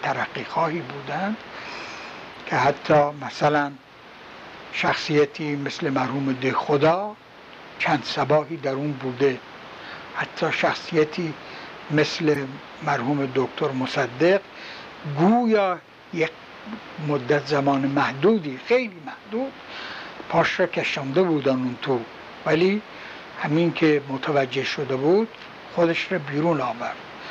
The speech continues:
و افراد دیگری که روی هم رفته، ماسونری اول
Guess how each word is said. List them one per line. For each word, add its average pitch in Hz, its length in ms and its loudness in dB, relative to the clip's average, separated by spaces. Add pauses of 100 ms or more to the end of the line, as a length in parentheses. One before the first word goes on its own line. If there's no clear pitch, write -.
(540)
و 220 220 6 (260)
افراد 180 600 2
دیگری 175 600 0
که 220 340 2 (440)
روی 147 360 4
هم 143 240 2
رفته، 208 580 2 (320)
ماسونری 139 760 -4
اول 147 580 2